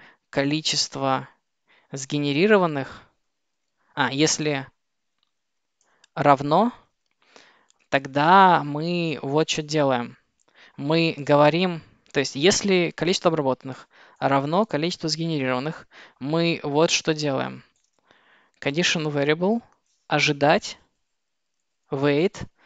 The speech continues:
а, значит, передаём ему этот лог. И дальше лямбду, которую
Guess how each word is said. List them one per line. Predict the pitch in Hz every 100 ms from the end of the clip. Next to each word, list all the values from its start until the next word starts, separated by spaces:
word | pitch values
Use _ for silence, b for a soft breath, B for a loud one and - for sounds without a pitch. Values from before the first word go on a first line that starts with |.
| B B B B -
а, | 147 143 139 135
значит, | 135 151 156 - 139 - 139
передаём | 151 151 156 160
ему | 151 147 -
этот | 151 - 139
лог. | 135 156 - - - _ _ _ _ _ _ _ _ _ b b b b b _ -
И | 156 190
дальше | 160 196 - 165 143
лямбду, | 147 160 220 190 160 143
которую | - - 160 170 156 143 135 135